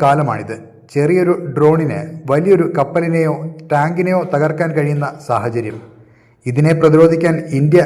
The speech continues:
വികസിപ്പിച്ചതാണ് ആകാശ് തീർ. ഇന്ത്യയുടെ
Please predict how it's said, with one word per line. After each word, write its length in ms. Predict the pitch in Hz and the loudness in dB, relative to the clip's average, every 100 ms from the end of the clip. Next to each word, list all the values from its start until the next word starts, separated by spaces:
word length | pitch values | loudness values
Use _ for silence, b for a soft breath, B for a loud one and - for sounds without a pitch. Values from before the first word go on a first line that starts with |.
| - | 2
വികസിപ്പിച്ചതാണ് 800 | 131 143 160 165 165 170 135 107 104 107 B B B - 139 | 0 2 2 0 0 2 0 0 -6 -10 B B B -2 0
ആകാശ് 380 | 147 165 - - - | 4 2 0 -6 -4
തീർ. 200 | 113 104 - - b b b b - | -4 -4 -10 -20 b b b b -8
ഇന്ത്യയുടെ 460 | 131 139 170 170 | -2 2 4 2